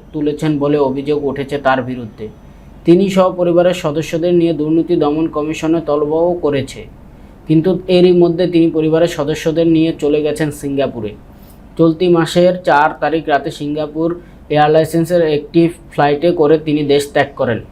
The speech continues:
পুলিশ একটি সূত্র গণমাধ্যমকে নিশ্চিত করেছে। ওই সূত্র বলছে, স্ত্রীর চিকিৎসার কথা বলে তিনি দেশের বাইরে যাচ্ছেন বলে তার স্বজন ও শুভাকাঙ্ক্ষীদের বলেছেন।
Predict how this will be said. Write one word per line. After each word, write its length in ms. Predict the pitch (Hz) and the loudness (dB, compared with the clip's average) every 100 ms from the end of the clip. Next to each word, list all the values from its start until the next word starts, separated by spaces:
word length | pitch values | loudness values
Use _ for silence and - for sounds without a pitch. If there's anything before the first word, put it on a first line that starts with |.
| - - - - - - - | -20 -20 -20 -20 -20 -14 0
পুলিশ 280 | 165 185 185 | 2 2 0
একটি 220 | 175 185 | -2 -2
সূত্র 320 | 175 156 180 | -2 0 2
গণমাধ্যমকে 600 | 156 156 156 151 160 170 | 2 2 0 0 -2 2
নিশ্চিত 360 | 156 135 175 175 | 0 0 -2 -2
করেছে। 400 | 147 127 - 110 104 - - - - | 0 -2 -2 -10 -14 -18 -20 -20 -4
ওই 160 | 165 190 | 2 2
সূত্র 400 | 190 180 180 202 | 2 -2 2 2
বলছে, 500 | 175 175 185 190 165 | 2 2 0 0 0
স্ত্রীর 400 | - 175 196 190 | 0 0 0 2
চিকিৎসার 440 | 175 180 - 180 | 0 0 0 0
কথা 260 | 180 175 175 | 2 2 2
বলে 220 | 175 180 | 2 2
তিনি 240 | 170 170 | 2 2
দেশের 300 | 147 135 156 | 2 0 -2
বাইরে 300 | 139 135 139 | -2 -2 -2
যাচ্ছেন 380 | 131 127 - 156 | -2 -4 -2 -2
বলে 200 | 139 151 - | 0 -4 0
তার 120 | 160 | -2
স্বজন 480 | 151 139 139 175 170 | -2 -8 -2 0 2
ও 100 | 170 | 0
শুভাকাঙ্ক্ষীদের 760 | - 147 160 156 160 165 170 185 | -2 -4 -4 -2 -6 -4 -4 -2
বলেছেন। 420 | 147 135 123 110 | -2 -2 -4 -8